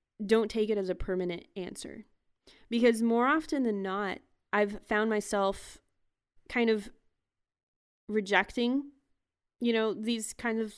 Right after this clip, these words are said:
like, collaborations, um, because the person just wasn't ready.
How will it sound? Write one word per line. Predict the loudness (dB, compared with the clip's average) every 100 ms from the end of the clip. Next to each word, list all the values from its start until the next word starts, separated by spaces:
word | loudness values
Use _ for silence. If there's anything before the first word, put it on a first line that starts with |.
| -6
like, | -6 -4
collaborations, | 0 0 0 -2 -4 -4 -2 -2 -4 -18 -20 _ _ _ _ _ -20 -20 _ _ 2
um, | 4 4 0 -4 _ _ -8
because | -4 -4 0 2 2 0 -8 -10 _
the | -8
person | -4 -2 -2 -4
just | -4 -6
wasn't | -4 -4
ready. | -4 -6 -6 -10